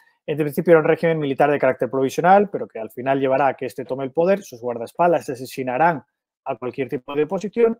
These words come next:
y él coge y en un episodio muy conocido da un discurso en el que rompe o destroza contra el suelo una serie de botellas que dice que están llenas de sangre. No sé yo si estaban llenas de sangre o no,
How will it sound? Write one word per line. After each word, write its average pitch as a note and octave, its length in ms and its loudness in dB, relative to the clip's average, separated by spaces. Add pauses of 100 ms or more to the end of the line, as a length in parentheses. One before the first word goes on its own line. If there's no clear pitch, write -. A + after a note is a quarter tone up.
y A#3+ 120 0
él C4 260 2 (220)
coge A3 420 -2 (380)
y D3+ 120 -4
en E3+ 80 -2
un G3 100 -2
episodio F3+ 500 -2
muy C3+ 160 -6
conocido F3 300 0
da E3 100 4
un F3 80 -2
discurso F3+ 440 -6
en C#3 80 -4
el B2+ 80 -8
que C3+ 100 -6
rompe F3+ 420 0
o E3+ 80 6
destroza E3 440 -4
contra F3 180 -6
el D#3 60 -6
suelo E3+ 200 -2
una D#3+ 120 -2
serie D3+ 180 -4
de E3 80 2
botellas D3 440 0
que C3 100 -10
dice D3 200 -6
que D3 60 -4
están C#3 200 -4
llenas B2+ 260 -8
de A#2+ 60 -8
sangre. G#2 320 -16 (560)
No C#3 260 0
sé C#3 140 -2
yo C3+ 120 0
si C3 120 -6
estaban B2+ 300 -2
llenas B2 240 -6
de C3+ 60 -8
sangre C3+ 160 -4
o C3 80 -4
no, G3+ 300 4